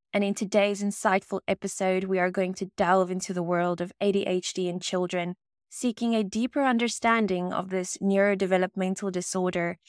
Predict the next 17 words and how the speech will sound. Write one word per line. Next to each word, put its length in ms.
and 140
the 80
paths 460
to 100
helping 400
children 420
thrive. 640
Joining 400
me 100
today 480
is 160
Doctor 380
Hanneke 460
Haynes, 580
a 60
Cape 320
Town-based 600